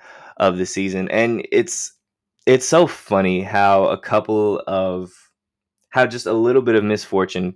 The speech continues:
can completely change the way we look at teams. Like, Atlanta right now is, what, I believe two and six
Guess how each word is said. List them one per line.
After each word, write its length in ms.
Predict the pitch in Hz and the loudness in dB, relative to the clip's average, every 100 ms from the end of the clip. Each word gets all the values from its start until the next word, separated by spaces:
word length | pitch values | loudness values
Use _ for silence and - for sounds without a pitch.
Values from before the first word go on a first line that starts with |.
| _ | _
can 240 | - 101 95 | -6 -6 -4
completely 500 | 95 92 110 95 95 | -8 -4 -2 -2 -4
change 360 | - 92 92 | -4 -4 -4
the 100 | 92 | -2
way 140 | 92 90 | 0 2
we 160 | 87 | 0
look 180 | 85 85 | -2 -2
at 160 | - - | -6 -6
teams. 420 | 65 50 - - - - - 101 | -10 -10 -12 -18 -20 -20 -8 2
Like, 320 | 98 - - _ _ - _ _ _ _ _ _ _ _ - - _ | 2 2 -2 _ _ -20 _ _ _ _ _ _ _ _ -20 -20 _
Atlanta 500 | 120 107 127 151 143 | 2 4 4 6 6
right 240 | 117 110 | 6 4
now 340 | 101 101 98 98 | 2 0 0 0
is, 720 | 95 95 92 90 - - - - _ | -2 -2 -2 -4 -8 -12 -14 -16 _
what, 280 | 95 90 - | -12 -12 -8
I 60 | 98 | -6
believe 440 | 95 92 90 - - | -4 -4 -6 -10 -18
two 320 | - 117 110 | -4 -2 0
and 300 | 98 92 90 | 0 -2 -6
six 1600 | - - - - - 147 147 147 - - - - - - - - | -8 -12 -10 -10 -8 0 2 0 -2 -8 -6 -8 -12 -12 -14 -16